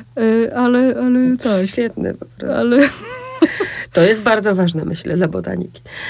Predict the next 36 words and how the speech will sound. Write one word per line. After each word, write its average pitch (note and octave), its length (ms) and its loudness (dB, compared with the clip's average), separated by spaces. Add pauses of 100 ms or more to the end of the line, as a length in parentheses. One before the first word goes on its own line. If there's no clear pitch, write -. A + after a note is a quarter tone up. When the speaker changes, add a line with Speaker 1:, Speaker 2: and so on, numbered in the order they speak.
(200)
Speaker 2:
Słuchaj, A3 240 -2
bardzo G3 300 -2
ci F3 100 -10
dziękuję. F3 360 2
Życzę B3 260 0
ci, A3+ 280 -2 (480)
życzę G3+ 260 -4
ci G#3+ 120 -6
właśnie G#3 240 -2
tej G3+ 120 -2
wolności, F3 680 -4 (200)
żeby, F#3 200 -4
nie F#3 100 0
wiem, F3+ 120 0
coś B3+ 80 -2
Speaker 1:
Mhm. D4 160 2
Speaker 2:
się - 60 -8
w - 40 -16
tym F#3+ 100 -4
kraju F#3 260 -4
zmieniło, F3 380 0
żebyś E3+ 220 -6
mogła F3 240 -2
Speaker 1:
Tak. G#3+ 80 0
Speaker 2:
badać E3+ 320 -4
to, F#3 120 -8
co - 140 -10
chcesz. E3+ 340 -10 (360)
Speaker 1:
Robię G3+ 340 2
wyłącznie G3+ 440 0
to, F#3 140 -8
co F#3+ 300 -2
chcę F3+ 360 -4
na F3+ 200 -2
razie, F3+ 500 -2 (200)
y, G3+ 260 -2